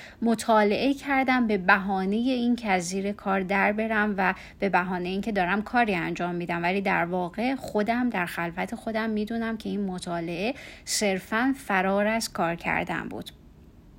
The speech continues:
یا اینکه من منفعلانه فقط کارهایی که دیگران به هم واگذار کرده بودن رو انجام دادم، در حالی که مثلاً می‌دونستم بهتر امروز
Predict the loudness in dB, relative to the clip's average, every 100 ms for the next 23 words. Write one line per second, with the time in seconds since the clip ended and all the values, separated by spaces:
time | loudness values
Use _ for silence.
0 | -20 -20 -20 -18 -16 -14 2 4 6 6
1 | 4 4 2 2 2 4 4 2 0 0
2 | 0 0 0 0 0 0 0 2 2 4
3 | 2 0 0 -2 0 4 4 4 2 0
4 | 0 -2 -2 -2 -2 -2 2 2 0 -2
5 | 0 0 2 2 2 2 2 2 2 2
6 | 2 0 -2 -2 -2 -2 0 0 2 0
7 | 2 2 2 0 0 -2 -2 -2 -2 -2
8 | -2 -4 -2 -2 -2